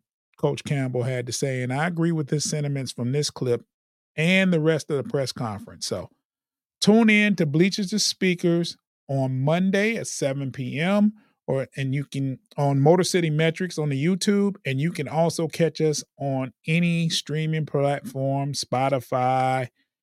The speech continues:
And please download the episodes. Just download the episodes. Uh, uh, Apple Podcast, uh,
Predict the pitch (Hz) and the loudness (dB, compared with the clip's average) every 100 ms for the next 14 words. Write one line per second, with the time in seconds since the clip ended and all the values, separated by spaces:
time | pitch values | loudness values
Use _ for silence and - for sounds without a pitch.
0 | _ - 151 - - 214 254 254 175 104 | _ 0 0 0 0 2 4 4 2 0
1 | - _ _ - 247 302 285 247 254 208 | -6 _ _ -2 -2 -2 0 0 0 0
2 | 196 220 170 - 131 92 - - _ - | -2 -2 -4 -2 -2 -4 -10 -20 _ -6
3 | 226 - 214 240 233 220 190 190 170 - | -4 2 2 4 2 2 0 -2 -2 -2
4 | 139 110 104 117 123 113 113 _ _ _ | -2 -2 -4 -4 -4 -6 -10 _ _ _
5 | _ _ _ _ _ 147 139 135 - 170 | _ _ _ _ _ 0 2 2 0 0
6 | 185 175 185 175 180 170 180 175 175 175 | 0 0 4 4 4 2 2 4 4 4
7 | 175 175 165 - - 123 127 123 131 | 4 2 0 -4 -4 -2 0 0 -2